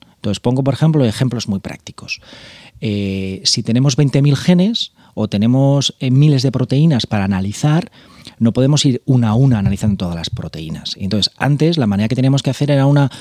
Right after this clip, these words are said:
era una investigación de certeza. Teníamos que mirar una a una las proteínas para ver cuál es la proteína que podía generar una respuesta inmune mejor. A día de hoy ya hay vacunas que se han generado con inteligencia artificial,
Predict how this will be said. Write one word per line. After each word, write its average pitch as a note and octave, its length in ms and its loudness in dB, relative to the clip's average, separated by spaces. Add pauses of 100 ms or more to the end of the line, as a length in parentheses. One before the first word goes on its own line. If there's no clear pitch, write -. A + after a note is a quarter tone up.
(320)
era B2+ 360 0
una C3+ 880 2
investigación C3 880 0 (640)
de A#2 260 2
certeza. - 500 -6 (100)
Teníamos A2 300 -2
que B2+ 100 -2
mirar A#2 320 0
una C#3 200 2
a - 20 4
una C#3 180 4
las C3+ 120 0
proteínas C#3 420 0
para A2+ 240 0
ver A#2+ 140 0
cuál B2+ 160 -2
es A#2+ 100 -2
la A#2+ 80 -2
proteína A#2 400 -2
que B2 80 -6
podía G#2+ 220 -2
generar A#2 360 0 (200)
una B2+ 180 2
respuesta A2+ 320 -4
inmune A2 260 2
mejor. F#2+ 320 -6 (520)
A G#2+ 240 0
día C#3 180 4
de D#3+ 160 4
hoy E3+ 80 4
ya D#3 100 2
hay D3+ 80 4
vacunas F3 460 2
que C3 80 -6
se C3 80 -2
han B2 60 -2
generado C3+ 240 0
con C#3 100 -2
inteligencia A2 400 -2
artificial, C3+ 520 -6